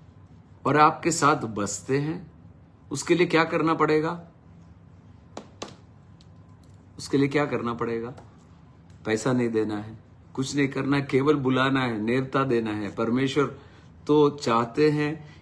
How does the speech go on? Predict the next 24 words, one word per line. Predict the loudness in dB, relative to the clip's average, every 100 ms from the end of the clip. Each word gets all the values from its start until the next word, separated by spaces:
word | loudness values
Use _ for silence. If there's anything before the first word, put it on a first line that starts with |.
| -2
यीशु | 4 4 4 2
चाहते | 4 2 2 2 4
हैं | 2
कि | 0 -4 -4 -8 -20 -8
ये | 0 2
विश्व | 4 2 0 -4 2
के | 2 2 0
आठ | 4 4 2
सौ | 0 2 2
करोड़ | 2 0 2 2 2
भी | 0 -2 -2 -2 -4
ये | 0 0 0
शांति | -2 -2 -2 -6
पाए, | -8 -12 -16 -20 -20 -20 -20 -20 -20 -20 -20 -20 -20 -8
क्योंकि | -2 -2 -2 2
ये | 2
धर्म | 4 2 2 2
नहीं | 2 2
है, | 0 0
धर्म | 0 0
से | 0 0
भी | 0
बढ़कर | -2 -6 -8 -14
है। | -16 -20